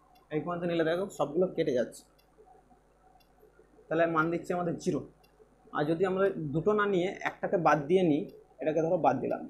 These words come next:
এই তিনটে যদি নিই, তাহলে দেখো এই দুটো কেটে যাচ্ছে, তখন sin theta পড়ে থাকছে, তখন এই sin theta-টা পড়ে থাকছে, তখন কিন্তু sin theta পড়ে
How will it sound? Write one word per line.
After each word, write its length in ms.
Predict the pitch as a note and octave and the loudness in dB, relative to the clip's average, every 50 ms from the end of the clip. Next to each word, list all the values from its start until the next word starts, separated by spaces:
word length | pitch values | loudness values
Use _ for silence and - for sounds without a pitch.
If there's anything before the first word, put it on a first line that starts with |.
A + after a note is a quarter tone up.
| - | -6
এই 80 | D#3+ D#3+ - - | -6 -6 -4 -2
তিনটে 240 | F#3 F3+ F3 E3+ F3 D#3+ | 0 2 2 2 2 2
যদি 140 | E3+ D#3 D3+ C3+ | 2 2 2 2
নিই, 100 | - - - - _ _ _ _ - - - _ _ _ | 0 -2 -6 -14 _ _ _ _ -20 -20 -20 _ _ _
তাহলে 180 | - D3+ D3+ C#3 | -6 -4 -2 0
দেখো 140 | D#3 D#3 E3+ E3+ - F3 | 0 0 0 2 2 2
এই 80 | F3 E3 | 2 2
দুটো 120 | F3 F#3 G3+ F#3 | 2 0 0 0
কেটে 160 | F#3 F3 F3+ E3+ | 0 0 0 0
যাচ্ছে, 200 | F3 F3+ F3+ - A3+ A3 - | 0 0 -2 -4 -6 -6 -6
তখন 160 | - - G3 G#3 - - | -8 -12 -12 -12 -10 -6
sin 140 | D#3 C#3 C#3 | -6 -4 -4
theta 160 | C#3 D#3 D3+ C#3+ - | -4 -4 -6 -8 -8
পড়ে 120 | B2+ A#2 - | -10 -12 -12
থাকছে, 220 | C3+ C3 - - - - _ _ _ _ _ _ _ - - - - - _ _ - | -14 -18 -20 -20 -20 -20 _ _ _ _ _ _ _ -20 -20 -20 -20 -20 _ _ -12
তখন 160 | - C3 D3+ D#3+ | -8 -6 -4 -4
এই 60 | E3 - - | -4 -4 -4
sin 120 | D3 C#3+ C#3+ | -4 -4 -4
theta-টা 240 | - C#3 D3 C#3+ C#3+ - | -6 -6 -6 -6 -6 -6
পড়ে 120 | - A#2 C#3+ | -6 -6 -6
থাকছে, 180 | C3 - - - - - | -6 -8 -10 -14 -14 -12
তখন 180 | D#3 D#3 D#3+ D#3+ D3+ | -10 -8 -8 -6 -6
কিন্তু 180 | E3+ E3+ - A#3+ A3+ - - | -6 -4 -4 -4 -4 -6 -6
sin 140 | - D3+ D3+ D#3 D3+ | -4 -2 -2 -2 -2
theta 160 | E3 D3 D#3 D#3 - | -2 -4 -4 -4 -2
পড়ে 140 | C#3 C3 | -4 -4